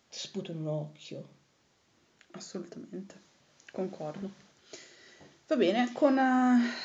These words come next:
Speaker 2: avendo
Speaker 1: <laughs>
Speaker 2: esaurito anche l'argomento tea light,
Speaker 1: Con di che vi sputa in un occhio possiamo
Speaker 2: possiamo chiudere il podcast, direi.
Speaker 1: Sì.
Speaker 2: Quindi, vai.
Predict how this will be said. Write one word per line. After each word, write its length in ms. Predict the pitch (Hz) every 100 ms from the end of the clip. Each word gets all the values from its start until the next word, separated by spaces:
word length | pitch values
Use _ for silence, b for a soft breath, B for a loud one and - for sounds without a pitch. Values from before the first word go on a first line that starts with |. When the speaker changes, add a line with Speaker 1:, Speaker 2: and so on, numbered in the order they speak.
| B B
Speaker 2:
avendo 300 | 269 262 240
Speaker 1:
<laughs> 20 |
Speaker 2:
esaurito 440 | 233 240 254 247
anche 300 | 233 226 -
l'argomento 640 | 208 214 240 240 214 220 196
tea 400 | 285 294 180 185
light, 300 | 220 285 - 349
Speaker 1:
Con 160 | 254 233
di 140 | 349
che 100 | 311
vi 100 | 226
sputa 340 | - - 381 277
in 100 | 370
un 80 |
occhio 420 | 285 254 - - 349
possiamo 1000 | - - 202 208 196 190 190 226 220 - -
Speaker 2:
possiamo 380 | 208 214 202 202
chiudere 360 | 233 196 180
il 120 | 202
podcast, 560 | - - - - 202 -
direi. 460 | 190 - - 320 -
Speaker 1:
Sì. 140 | - 494 - - -
Speaker 2:
Quindi, 640 | - - - - - - - _ - - -
vai. 280 | 160 -